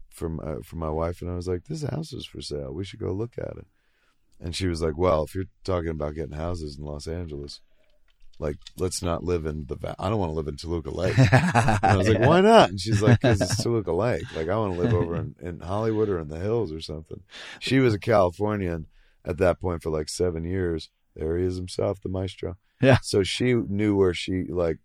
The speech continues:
Speaker 1: where she liked and where she didn't like and shit. Me, I was like, "Toluca Lake is amazing."
Speaker 2: <laughs>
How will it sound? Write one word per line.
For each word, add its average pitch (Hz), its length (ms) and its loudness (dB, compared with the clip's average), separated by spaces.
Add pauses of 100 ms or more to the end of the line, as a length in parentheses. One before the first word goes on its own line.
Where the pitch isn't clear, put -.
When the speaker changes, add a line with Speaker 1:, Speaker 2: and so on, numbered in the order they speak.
(220)
Speaker 1:
where 87 300 0
she 90 180 -6
liked 82 400 -2
and 78 100 -8
where 78 120 -8
she - 180 -14
didn't 85 220 -6
like 82 300 -10
and 85 120 -16
shit. 80 280 -12 (640)
Me, 113 200 4
I 90 120 4
was 85 160 -2
like, 80 180 -2
"Toluca - 360 -4
Lake - 240 -2
is - 60 -14
amazing." 101 580 -6 (140)
Speaker 2:
<laughs> - 340 6